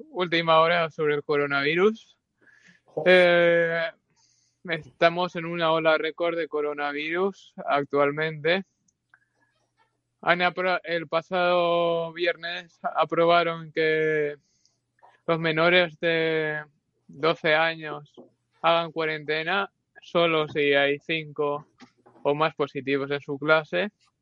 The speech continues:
Speaker 1: Las aulas de clase solo se, se, se cerrarán si,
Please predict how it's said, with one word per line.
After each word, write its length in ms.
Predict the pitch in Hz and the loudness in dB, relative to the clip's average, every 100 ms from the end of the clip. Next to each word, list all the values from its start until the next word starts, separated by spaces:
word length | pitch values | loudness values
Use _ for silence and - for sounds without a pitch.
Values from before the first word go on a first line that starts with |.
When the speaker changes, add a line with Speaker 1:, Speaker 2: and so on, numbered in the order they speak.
| - - - _ _ _ _ _ _ _ _ | -16 -16 -16 _ _ _ _ _ _ _ _
Speaker 1:
Las 300 | - 170 170 | 0 0 2
aulas 580 | 185 190 208 196 185 156 | 0 0 0 0 -2 -4
de 180 | 170 165 | -4 -2
clase 360 | 180 190 160 | -2 -2 -4
solo 260 | 147 151 147 | -10 -6 -6
se, 160 | 143 147 | -4 -4
se, 300 | 156 160 156 _ | 0 2 0 _
se 340 | - 165 160 156 | -12 -2 0 0
cerrarán 720 | 180 160 151 156 170 151 139 _ _ _ _ _ _ | 2 2 2 2 0 -2 -10 _ _ _ _ _ _
si, 800 | - 170 160 156 156 151 147 | -6 0 2 2 4 4 4